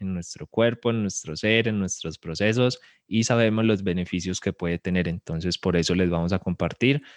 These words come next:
Hoy nos vamos a limitar más a la definición, a contarles qué es el Tantra, pero no solo desde la teoría, sino también desde lo que somos nosotros y desde cómo lo hemos vivido y desde cómo lo hemos experimentado,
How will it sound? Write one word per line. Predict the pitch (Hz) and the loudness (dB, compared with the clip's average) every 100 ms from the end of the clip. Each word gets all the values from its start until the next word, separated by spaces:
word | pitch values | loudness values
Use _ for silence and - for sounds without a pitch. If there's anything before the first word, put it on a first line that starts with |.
| _ | _
Hoy | - 101 | 0 4
nos | 110 | 4
vamos | 117 117 117 | 4 4 4
a | |
limitar | 104 95 92 - 90 | 4 4 4 2 4
más | 98 104 | 4 4
a | 110 | 4
la | 104 | 4
definición, | 95 87 87 85 - 87 113 | 4 2 0 0 2 2 4
a | 95 | 2
contarles | - 85 87 85 92 - | 0 -2 -2 0 0 -2
qué | - 113 113 | 0 4 4
es | |
el | 113 113 | 2 0
Tantra, | - 98 90 120 | 0 0 2 0
pero | 117 98 | 2 2
no | 92 | 2
solo | 87 104 107 | 2 4 4
desde | 98 92 | 2 0
la | 90 | -2
teoría, | - 92 87 87 107 135 - - _ | -2 -2 0 2 2 2 -2 -16 _
sino | - 98 92 | -2 2 2
también | 87 92 101 98 | 2 2 4 4
desde | 98 98 90 | 2 2 2
lo | 85 - | 0 -4
que | 87 82 | -6 -2
somos | - 92 95 | 0 2 2
nosotros | 104 98 95 85 - 113 | 2 0 0 -2 -2 0
y | 120 | 0
desde | 90 87 82 | -2 -4 -4
cómo | 92 92 | 0 2
lo | 101 | 2
hemos | 101 98 98 | 2 2 0
vivido | 92 90 87 101 | -2 0 2 4
y | 104 | 2
desde | 87 87 | 0 -4
cómo | - 87 | -4 -2
lo | 95 | 0
hemos | 95 95 95 | 0 -2 -6
experimentado, | - - 85 85 80 - 82 85 110 | -8 -6 -6 -4 -6 -6 -4 -2 -4